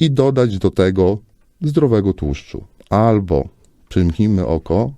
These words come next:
ra-, na jeden dzień, e, na jeden posiłek w ciągu dnia i dodajmy sobie słodkie śmietanki,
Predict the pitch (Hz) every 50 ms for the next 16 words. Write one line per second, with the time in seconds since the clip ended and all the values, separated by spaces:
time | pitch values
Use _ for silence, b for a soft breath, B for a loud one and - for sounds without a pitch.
0 | - _ - 85 85 - 95 90 90 92 87 92 92 92 90 85 95 90 92 90
1 | 90 87 87 87 87 B B B B B B B B B - 82 82 80 85 92
2 | 98 107 104 104 98 - 95 - - 98 90 87 - - 92 87 82 85 82 80
3 | 87 85 85 95 113 - - - 240 202 165 147 135 123 120 110 101 - - 92
4 | 87 80 - - 78 - - 73 71 - - - - - 110 - - - - -